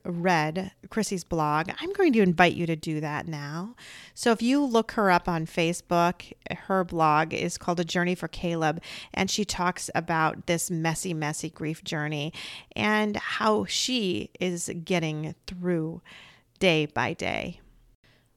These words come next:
Although Caleb's death is horrible and tragic, and Chrissy and her family would take him back in an instant if she could, she really is doing an amazing job helping to share what this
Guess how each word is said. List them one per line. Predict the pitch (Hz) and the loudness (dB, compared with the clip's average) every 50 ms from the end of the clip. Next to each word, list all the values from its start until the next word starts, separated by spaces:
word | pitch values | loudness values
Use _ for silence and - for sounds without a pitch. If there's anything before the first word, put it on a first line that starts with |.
| _ - | _ 0
Although | 240 196 - 196 185 | 2 4 6 6 4
Caleb's | - - - 214 208 196 196 190 170 - - | 4 2 2 4 4 4 4 2 0 -2 -2
death | - 170 165 165 160 165 - - - _ | -2 0 0 0 0 -2 -4 -8 -14 _
is | - 175 170 160 156 156 - | -6 -4 -2 -2 -4 -4 -8
horrible | - - - - - 180 175 180 180 180 175 190 190 185 190 196 - - 165 | -12 -16 -18 -10 -4 -2 0 2 2 0 0 0 0 2 2 0 -2 -2 -4
and | 156 151 143 | -6 -6 -6
tragic, | - - - 170 165 160 160 - 190 185 190 190 - - - | -6 -4 -2 0 0 0 2 2 4 2 2 2 0 -6 -6
and | 151 151 151 151 - | -4 -4 -4 -4 -6
Chrissy | - - 196 175 - - 190 180 180 | -6 -6 -4 -2 -2 0 0 0 0
and | 175 160 151 | 0 0 -2
her | 143 143 143 | -4 -4 -6
family | - - 170 170 170 185 180 170 | -2 0 0 2 2 4 4 4
would | 165 160 151 - | 4 2 2 0
take | - - 185 - - | 0 0 0 0 0
him | - 180 165 | 0 0 0
back | 160 165 165 170 165 - - | 2 4 6 6 4 2 0
in | - 180 170 | 0 2 2
an | 156 - - - | 2 0 0 0
instant | 226 247 - - - 202 180 160 | 2 2 2 2 0 0 0 0
if | 147 | -2
she | - - 156 | -4 -6 -8
could, | - - - - 147 131 131 143 160 - _ _ _ _ - - - _ _ _ _ _ _ _ _ _ _ _ _ _ _ - - | -10 -16 -16 -12 -12 -12 -10 -12 -14 -16 _ _ _ _ -20 -20 -20 _ _ _ _ _ _ _ _ _ _ _ _ _ _ -8 -4
she | - - 214 180 | -4 -2 0 0
really | 170 180 170 151 151 - | 2 2 4 4 2 2
is | - 165 165 160 | 0 -2 -4 -4
doing | - 170 160 160 156 156 147 151 147 - _ | -4 -4 -2 -2 -2 -2 -4 -6 -8 -8 _
an | - 165 165 | -6 -4 -4
amazing | 160 160 165 170 175 175 170 180 175 165 | -2 -2 -2 -2 -2 -2 -2 -2 -2 -4
job | 156 151 143 135 127 73 - 151 156 165 170 - _ _ _ _ _ | -4 -6 -8 -8 -8 -8 -8 -10 -12 -12 -14 -18 _ _ _ _ _
helping | - - 170 165 156 - - 156 147 147 143 | -8 -4 -2 -2 0 0 -2 -2 -2 -4 -6
to | - - 165 147 | -6 -6 -6 -4
share | 147 - - - 170 160 151 147 156 151 156 160 156 | -2 -2 -2 0 0 0 0 2 2 0 0 0 -2
what | 151 165 165 160 - - _ _ - | -2 -2 -2 -2 -2 -2 _ _ -6
this | 156 151 147 - - - - | -6 -4 -4 -4 -4 -6 -6